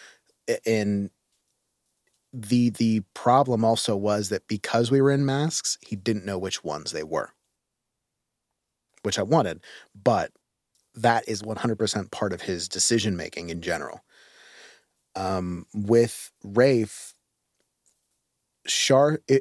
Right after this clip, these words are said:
if Shar was a strategist, he would have picked Rafe over him anyway. And this is a problem that I am now concerned with, is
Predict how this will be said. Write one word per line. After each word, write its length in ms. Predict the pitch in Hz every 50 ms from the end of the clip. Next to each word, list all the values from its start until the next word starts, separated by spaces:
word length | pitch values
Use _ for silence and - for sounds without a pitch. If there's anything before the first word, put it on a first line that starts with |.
| -
if 260 | - 131 123 - - - -
Shar 320 | - - - 147 151 165
was 220 | 147 139 135 127 -
a 60 | -
strategist, 640 | - - - 131 143 127 107 98 101 95 90 - -
he 100 | - 110
would 240 | 101 98 113 123 120
have 320 | 110 92 87 - - - -
picked 240 | - - 101 - -
Rafe 260 | 107 104 101 90 -
over 340 | 110 104 101 92 95 87 87
him 320 | - - - 98 90 95 - -
anyway. 540 | 113 127 131 113 95 90 85 - - - - _ _ _ _ _ _ _ _ _ _ _ _ _ _ _ _ _ _ _ _ _ _ - _ _ _ - -
And 160 | 110 110 120
this 140 | 113 - 113
is 80 | 101
a 60 | 110
problem 320 | - - 110 110 110 104 101
that 120 | 98 95
I 120 | 98 101 101
am 100 | 95 98
now 300 | 101 101 95 90 87 _ -
concerned 440 | - - 92 - - 110 117 120 107
with, 220 | 104 95 95 - -
is 580 | 98 98 92 92 92 90 - - - - -